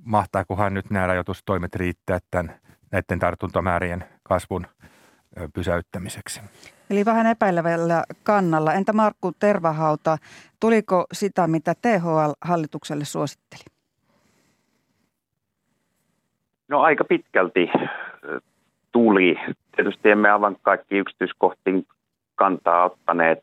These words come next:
Speaker 3: Ja tässä yhteydessä on tietysti hyvä muistaa, että nämä hallituksen määräämät asiat eivät ole kaikki, vaan, vaan sitten alueelliset viranomaiset ovat jo viime päivinä aika lailla tiukentaneet omien valtuuksiensa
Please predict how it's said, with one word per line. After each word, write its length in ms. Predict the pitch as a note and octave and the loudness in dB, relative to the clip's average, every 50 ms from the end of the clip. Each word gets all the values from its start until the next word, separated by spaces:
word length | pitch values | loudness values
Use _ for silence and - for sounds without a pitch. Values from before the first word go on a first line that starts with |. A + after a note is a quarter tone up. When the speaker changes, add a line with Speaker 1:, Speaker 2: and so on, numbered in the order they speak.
| - - - _ _ _ _ _ _ _ _ _ _ _ _ _ _ _ _ _ - | -8 -20 -20 _ _ _ _ _ _ _ _ _ _ _ _ _ _ _ _ _ -6
Speaker 3:
Ja 360 | F#2 F#2 F2+ E2 D2+ D2 - - _ | 0 2 2 4 2 2 -2 -2 _
tässä 200 | - - - G2 | -2 0 2 0
yhteydessä 320 | E2+ D#2+ - G#2 F#2+ - A#2 | 0 2 2 0 0 0 2
on 60 | G#2 | 2
tietysti 260 | G#2 G2 - - G2 | 2 0 2 0 0
hyvä 160 | F#2+ G2 F2+ | 2 2 2
muistaa, 480 | F2+ F#2 F#2 E2 - - - E2 E2 E2 | 2 0 -2 -2 -2 -2 0 2 2 2
että 360 | D#2+ - _ - D#2+ D#2 D#2 - - _ _ _ _ _ _ _ - | 0 0 _ 0 0 0 0 -2 -10 _ _ _ _ _ _ _ -2
nämä 240 | E2+ F2+ E2+ E2+ E2 | -2 0 2 2 2
hallituksen 800 | F#2 F#2+ F#2 F2+ F2 - - D#2 - - F2+ E2 D#2 C#2+ C2+ - - _ _ _ E2 | 2 2 2 0 0 -2 -2 -4 -2 -2 -2 -2 -2 -4 -6 -10 -14 _ _ _ -6
määräämät 520 | E2+ E2 E2+ D#2+ D#2 D#2+ D#2+ D#2 D#2+ D#2+ - | -2 2 2 4 4 4 2 2 0 0 0
asiat 280 | D#2+ D#2+ - E2+ D#2+ D#2 - | -2 0 2 0 0 2 2
eivät 240 | E2+ D#2+ D#2+ D#2+ - | 2 2 2 0 0
ole 180 | E2 E2 E2 D#2+ - _ _ _ _ | 0 0 0 -2 -4 _ _ _ _
kaikki, 600 | - E2+ F2 E2+ E2+ D#2 - _ _ _ C#2+ C2+ - - - _ C2+ | 0 2 2 2 0 -2 -8 _ _ _ -12 -12 -12 -16 -20 _ -8
vaan, 320 | C#2 C2+ C2+ B1+ C2 C2+ | -8 -6 -6 -8 -8 -6
vaan 160 | C#2+ D2 D2 | -4 -4 -4
sitten 280 | C#2 C#2+ - _ - C#2+ | -4 -8 -8 _ 0 0
alueelliset 440 | C#2 C2 C2+ C#2 D2 D#2+ - G#2 - - | 2 2 2 0 0 0 -4 -8 -2 0
viranomaiset 520 | F#2 F2 E2 D#2+ D#2 D#2 D#2 D2+ D2+ D#2+ - | 2 2 2 2 2 0 0 0 -2 -4 -4
ovat 220 | - D2+ D2 D2+ - - | -2 0 0 0 0 0
jo 220 | D2+ D2+ - - - _ _ _ _ _ _ _ _ _ _ _ _ _ - | 0 0 0 -2 -10 _ _ _ _ _ _ _ _ _ _ _ _ _ -2
viime 220 | E2+ D#2+ D#2 D#2 | 0 0 0 0
päivinä 680 | - - E2 D#2 D2+ C#2+ D2 D2 C#2+ D2 D2 - - - - - - - _ | 2 2 2 2 2 0 0 0 0 0 0 -2 -6 -10 -14 -20 -20 -20 _
aika 500 | - - B1+ C2+ E2 F2+ E2+ - F2 F2 | -20 -16 -4 0 0 0 2 2 2 2
lailla 200 | F#2 F#2+ G2 F#2 | 4 4 2 2
tiukentaneet 760 | F2+ - F#2+ F2+ E2 - D#2+ D#2 - D#2+ D#2 D#2 D2+ D2 - | 2 0 0 0 0 0 -2 0 -2 -2 0 0 -2 0 0
omien 420 | D#2+ D2+ D2+ D2+ D2 C#2+ C#2+ C2 | 0 0 0 -2 -2 -2 0 2
valtuuksiensa 600 | C#2+ D2+ C#2+ - - C#2 - - D#2 D2+ - - | 2 0 0 0 -4 -8 -6 -6 -6 -4 -4 -6